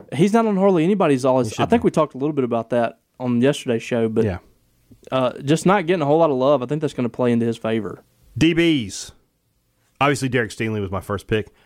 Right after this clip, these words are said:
Speaker 1: Yep.
Speaker 2: but Emmanuel Forbes is my second guy. That's my other corner.
Speaker 1: Yeah, that, that's a little bit of surprise for me. I don't know. I, w-, I didn't have him in my first team,
Speaker 2: Big
Speaker 1: but I think
Speaker 2: believer in Emmanuel Forbes.
Speaker 1: No, I, I can go with it, especially with the,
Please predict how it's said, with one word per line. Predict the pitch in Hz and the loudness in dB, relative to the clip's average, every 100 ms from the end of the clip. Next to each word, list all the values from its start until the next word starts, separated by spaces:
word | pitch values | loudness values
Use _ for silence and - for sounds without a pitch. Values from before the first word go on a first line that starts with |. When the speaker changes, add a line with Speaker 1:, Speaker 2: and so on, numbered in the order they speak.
| - | -12
Speaker 1:
Yep. | 123 | -2
Speaker 2:
but | 131 | 2
Emmanuel | 143 170 151 | 2 0 -2
Forbes | - 139 104 | -2 -2 -4
is | 98 | -8
my | 98 | -10
second | - 95 92 | -10 -12 -14
guy. | 87 - _ _ _ _ _ - | -16 -18 _ _ _ _ _ -6
That's | 117 | 0
my | 123 | 0
other | 107 98 | 0 -2
corner. | 110 92 85 - _ _ _ _ _ - | -4 -4 -6 -16 _ _ _ _ _ 0
Speaker 1:
Yeah, | 220 151 | 2 2
that, | 233 277 147 | 0 -2 0
that's | 233 247 | 0 2
a | |
little | 226 208 | 2 4
bit | 202 196 | 4 2
of | 175 | 0
surprise | - 151 151 156 151 | -6 0 2 2 0
for | 151 | 0
me. | 165 160 | 0 0
I | 139 170 | 2 0
don't | 180 | 0
know. | 143 156 151 | -4 -2 -2
I, | 131 | 0
w-, | 165 185 | 0 0
I | 143 | -2
didn't | 180 | -2
have | 165 170 | -2 -2
him | 170 | -2
in | |
my | 131 | -2
first | 143 160 - | 0 -2 0
team, | 180 170 | 0 2
Speaker 2:
Big | 147 | 2
Speaker 1:
but | |
I | 143 | 0
think | 110 | 0
Speaker 2:
believer | 165 95 | -2 -4
in | 95 | -6
Emmanuel | 95 92 87 | -6 -8 -8
Forbes. | - 85 - - - | -12 -20 -20 -20 -2
Speaker 1:
No, | 196 | 0
I, | 143 160 220 185 | 2 2 2 2
I | |
can | 226 | 0
go | 175 190 | 2 4
with | 208 180 | 4 2
it, | 196 | -2
especially | 143 - 170 175 160 | -6 -6 -4 -2 -2
with | 135 127 | 0 0
the, | 117 113 | 0 0